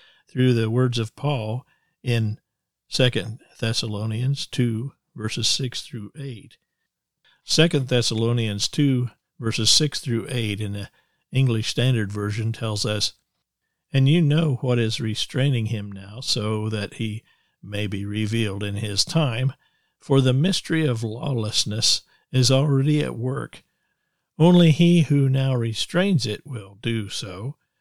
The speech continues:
until he is out of the way. And then the lawless one will be revealed, whom the Lord will kill with the breath of his mouth and bring to nothing by the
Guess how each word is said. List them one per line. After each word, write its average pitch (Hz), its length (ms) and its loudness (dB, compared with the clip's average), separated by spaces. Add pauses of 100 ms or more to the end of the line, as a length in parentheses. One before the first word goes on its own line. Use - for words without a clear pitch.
(160)
until 120 460 -2
he 131 280 0
is 120 200 -2
out 107 180 -8
of 110 120 -4
the 120 120 -2
way. 135 460 -4 (480)
And 131 120 0
then 156 200 4
the 147 100 6
lawless 139 680 2
one 135 360 0
will 113 160 -2
be 123 180 0
revealed, 117 680 -2
whom 110 260 -4
the 107 80 -6
Lord 113 340 -4
will 117 140 -2
kill 131 340 0
with 120 300 -2
the - 100 -8
breath 123 460 -2
of 120 100 -2
his 127 240 0
mouth 117 400 -2 (160)
and 117 180 -4
bring 147 280 2
to 127 160 -2
nothing 117 520 -4
by 104 200 -6
the 90 260 -12